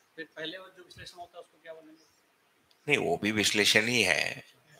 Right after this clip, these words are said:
Speaker 2: विश्लेषण का शुरुआत है। तो भास, आभास, प्रतीति, अनुभूति।
Speaker 1: वो नीचे
Speaker 2: तो
Speaker 1: दिया है।
Speaker 2: भास, ये हमको ठीक से, अ,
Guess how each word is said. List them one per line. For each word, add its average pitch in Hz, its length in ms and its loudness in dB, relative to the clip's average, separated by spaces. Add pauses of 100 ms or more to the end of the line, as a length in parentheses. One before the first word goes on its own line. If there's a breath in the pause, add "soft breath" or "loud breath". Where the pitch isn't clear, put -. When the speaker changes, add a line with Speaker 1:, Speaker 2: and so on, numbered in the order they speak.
(140)
Speaker 2:
विश्लेषण 98 540 4
का 107 120 0
शुरुआत 104 460 6
है। - 100 -2
तो 98 120 0
भास, 95 460 6
आभास, 95 440 6
प्रतीति, 101 400 -2
अनुभूति। 85 640 -8 (300 loud breath)
Speaker 1:
वो 160 80 -8
नीचे 156 180 -4
Speaker 2:
तो 139 100 8
Speaker 1:
दिया 143 140 2
है। 139 40 4
Speaker 2:
भास, 135 480 10
ये 120 120 8
हमको 127 420 6
ठीक 127 260 -4
से, 123 200 8 (1040)
अ, 104 60 -4